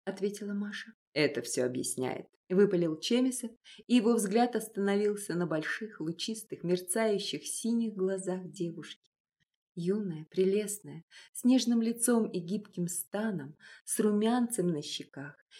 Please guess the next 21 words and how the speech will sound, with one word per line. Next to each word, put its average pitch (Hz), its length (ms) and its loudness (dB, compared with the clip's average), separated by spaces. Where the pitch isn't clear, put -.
и 214 80 -4
переливающимися 226 1000 2
тёмными 214 520 0
локонами, 185 840 -2
она 208 260 2
вызвала 196 540 2
в 180 40 -8
существе 233 540 -2
молодого 226 460 2
человека 220 580 -2
страстное 208 640 -6
волнение, 160 720 -6
и 190 240 2
Григорий 185 480 2
добавил: 170 600 -8
«Надеюсь, 147 800 0
мы 143 160 2
ещё 147 260 2
увидимся?» 143 760 0
«Да, 285 280 8
наверное», 247 640 4